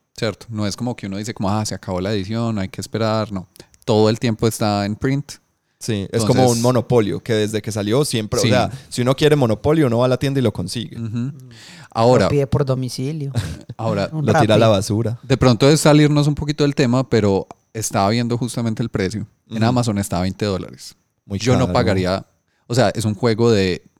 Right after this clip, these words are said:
Speaker 1: diez, entre diez y quince dólares, digamos, lo normal.
Speaker 2: Ujú.
Speaker 1: Sino que Amazon últimamente, pues, está lleno de, ¿cómo es que llaman? Scalpers.
Speaker 3: Scalpers, ajá.
Speaker 2: ¿Qué
Speaker 3: Las
Speaker 2: es
Speaker 3: personas
Speaker 2: eso?
Speaker 3: que revenden los juegos.
Speaker 2: ¿Ah,
Speaker 1: Gen-,
Speaker 2: sí?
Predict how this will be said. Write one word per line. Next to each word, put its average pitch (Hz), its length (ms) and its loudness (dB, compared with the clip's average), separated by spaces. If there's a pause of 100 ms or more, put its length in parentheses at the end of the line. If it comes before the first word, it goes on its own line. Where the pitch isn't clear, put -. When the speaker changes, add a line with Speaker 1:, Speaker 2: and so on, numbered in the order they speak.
(240)
Speaker 1:
diez, 104 300 -2
entre 120 240 -2
diez 117 300 2
y - 40 -6
quince 127 280 -4
dólares, 110 440 -2
digamos, 92 540 -6
lo 107 120 2
normal. 98 440 -2
Speaker 2:
Ujú. 104 420 -4
Speaker 1:
Sino 110 240 0
que 117 380 0
Amazon 107 600 -2
últimamente, 101 600 -6
pues, 104 160 -6
está 104 240 -2
lleno 101 260 -4
de, 98 120 -4
¿cómo 104 160 -10
es - 60 -12
que 127 100 -10
llaman? 107 360 -8 (380)
Scalpers. 110 520 -2 (100)
Speaker 3:
Scalpers, 135 420 -8
ajá. 143 380 -8
Speaker 2:
¿Qué 151 80 -4
Speaker 3:
Las 110 60 2
Speaker 2:
es 104 40 0
Speaker 3:
personas 110 240 2
Speaker 2:
eso? 92 80 -6
Speaker 3:
que 165 80 2
revenden 139 420 0
los 139 120 -2
juegos. 127 420 -6 (120)
Speaker 2:
¿Ah, 120 100 0
Speaker 1:
Gen-, 131 80 4
Speaker 2:
sí? 180 180 -2